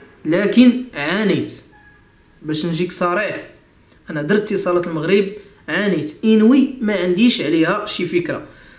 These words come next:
وواحد المره سولت واحد التكنيسيان ديال انوي، قال لي: "باقا شويه داكشي ما مزيانش، مي"، قال لي: "من هنا لقدام غادي يحاولوا ان الناس اللي مكلفين يطوروا داكشي ديالهم".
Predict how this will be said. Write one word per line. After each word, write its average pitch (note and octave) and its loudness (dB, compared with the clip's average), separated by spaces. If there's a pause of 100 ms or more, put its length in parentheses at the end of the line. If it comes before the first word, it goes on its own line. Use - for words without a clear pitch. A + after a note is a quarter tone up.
(300)
وواحد G3+ 0
المره A#3 0
سولت A#3 0
واحد A3 -2
التكنيسيان G#3+ 0
ديال G#3 0
انوي، G#3+ 2
قال G3+ 2
لي: G3+ 0 (380)
"باقا G#3+ -4
شويه F#3+ 2
داكشي F3 0
ما E3+ 0
مزيانش، F3 0 (420)
مي"، D4 2
قال F#3 2
لي: G3+ 4
"من G3 4
هنا E3+ 0
لقدام F#3+ -2 (380)
غادي F3 -2
يحاولوا F3 -2
ان E3 -6
الناس D3+ -4
اللي D#3 -8
مكلفين D3+ -8
يطوروا C#3 -4
داكشي B2+ -12
ديالهم". C#3+ -4